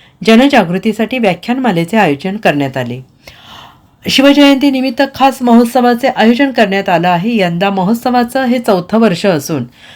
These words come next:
प्रतिवर्षीप्रमाणे जिल्ह्यात प्रथमच शिवरायांची वीस फूट मूर्ती आणण्यात येणार आहे. या ठिकाणी लाईट आणि एलईडी शो असणार आहे.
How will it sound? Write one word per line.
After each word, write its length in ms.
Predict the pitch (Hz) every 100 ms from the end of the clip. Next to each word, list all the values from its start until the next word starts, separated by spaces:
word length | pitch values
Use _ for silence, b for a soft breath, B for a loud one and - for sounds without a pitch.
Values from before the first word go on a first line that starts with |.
| b
प्रतिवर्षीप्रमाणे 1000 | - 233 294 294 233 269 240 202 202 185 170
जिल्ह्यात 340 | 190 185 214 226
प्रथमच 560 | 190 180 240 220 160 -
शिवरायांची 600 | 190 214 202 185 170 226
वीस 380 | 170 233 233 -
फूट 180 | 254
मूर्ती 340 | 233 190 185 220
आणण्यात 360 | 196 170 175
येणार 280 | 180 143 139
आहे. 240 | 127 127 135 b b b -
या 100 | 202
ठिकाणी 400 | 233 240 240 240
लाईट 260 | 196 226
आणि 200 | 226 214 226
एलईडी 360 | 170 196 233 240
शो 220 | - 269 175
असणार 360 | 175 196 175
आहे. 260 | 151 139